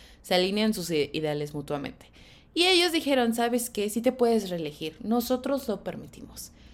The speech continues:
Entonces, con esa finta, Bukele pudo participar en las elecciones. Ahora que ya entendimos cómo se volvió candidato, creo que es súper importante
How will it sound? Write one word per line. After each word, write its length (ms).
Entonces, 600
con 240
esa 180
finta, 580
Bukele 520
pudo 340
participar 720
en 120
las 200
elecciones. 840
Ahora 300
que 80
ya 100
entendimos 1080
cómo 360
se 120
volvió 320
candidato, 720
creo 180
que 80
es 100
súper 260
importante 920